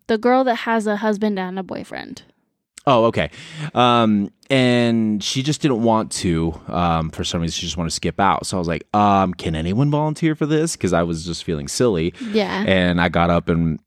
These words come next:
Speaker 2: and stood back to back with him and just, you know, grabbed my cock and just started saying how much I enjoyed watching you go down on him,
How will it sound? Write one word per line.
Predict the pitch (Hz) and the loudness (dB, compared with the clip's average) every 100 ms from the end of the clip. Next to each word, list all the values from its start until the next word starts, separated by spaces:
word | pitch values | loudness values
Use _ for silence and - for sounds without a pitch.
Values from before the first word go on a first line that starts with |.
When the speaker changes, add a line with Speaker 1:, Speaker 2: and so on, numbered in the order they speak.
| _ | _
Speaker 2:
and | - 85 82 80 76 - | -4 0 0 0 -4 -6
stood | - - 87 | -4 0 0
back | 82 82 - | 2 -2 -2
to | |
back | - 82 98 | -2 -2 0
with | 95 | -2
him | 92 78 | -2 -2
and | 78 | -2
just, | 80 - - _ | -4 -6 -10 _
you | - | -4
know, | 87 80 101 - | -2 -2 -4 -4
grabbed | - 85 87 | 0 0 2
my | 85 | -2
cock | - 92 98 95 | 0 2 2 2
and | 82 | -2
just | 82 | -2
started | - 85 80 | 0 0 0
saying | - 85 85 85 85 82 80 | 0 0 2 2 2 0 -4
how | - 82 | -2 0
much | 82 82 | 0 2
I | 90 | 2
enjoyed | 85 78 82 85 76 76 | 2 2 2 2 0 0
watching | 78 82 - 92 82 80 80 78 | 0 2 0 0 0 0 0 -2
you | 78 80 80 | -2 0 0
go | 73 80 | 0 0
down | 76 80 107 | 2 2 2
on | 78 | 0
him, | 80 67 60 | -2 -4 -6